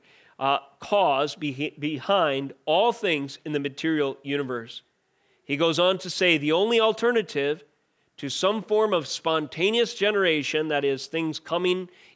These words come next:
into being, creating themselves, is a belief in supernatural creation." So there you have it, from the voice of a professor of biology, a testimony in his unbelief, to an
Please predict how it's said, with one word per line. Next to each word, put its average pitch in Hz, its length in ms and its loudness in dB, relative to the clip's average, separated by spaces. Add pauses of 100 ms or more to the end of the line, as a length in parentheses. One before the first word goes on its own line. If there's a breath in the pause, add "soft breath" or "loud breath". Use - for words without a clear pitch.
into 180 260 0
being, 160 400 -2
creating 160 540 0
themselves, 139 640 -4 (360)
is 156 160 0
a 156 80 2
belief 160 640 0
in 139 160 -8
supernatural 185 800 -2
creation." 143 600 -2 (760 soft breath)
So 143 140 -8
there 151 200 2
you 175 120 4
have 160 200 4
it, 127 160 -8
from 143 220 -6
the 139 80 0
voice 165 480 2
of 143 140 -6
a 135 60 -8
professor 170 580 0
of 202 100 0
biology, 175 840 2 (960)
a 151 80 -14
testimony 185 680 2
in 170 100 0
his 180 240 2
unbelief, 202 640 0 (760 soft breath)
to 160 300 4
an 151 100 -4